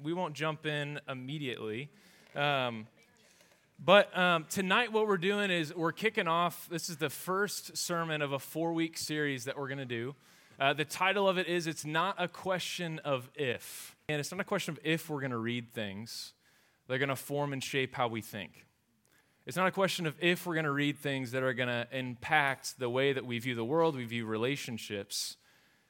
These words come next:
It's a question of what we're going to read that's gonna impact and shape and form how we make decisions in life,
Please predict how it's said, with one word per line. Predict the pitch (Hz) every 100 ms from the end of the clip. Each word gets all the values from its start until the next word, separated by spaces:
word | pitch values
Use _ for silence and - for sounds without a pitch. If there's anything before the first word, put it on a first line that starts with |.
| _ -
It's | 123 139
a |
question | 175 175 175
of | 143 110
what | 117 151 120 - - - _ _ -
we're | 113
going | 110 107 101
to | 107
read | 98 90 90 _ _ _ _ _ _ -
that's | 123
gonna | - 123
impact | 147 139 139 123 127
and | 113
shape | - 135 131 -
and | 123
form | 113 147 139 120 113 113 _ _ _ _ -
how | 139 143
we | 135
make | 127
decisions | 123 113 135 120 117 117
in |
life, | 110 107 107 - -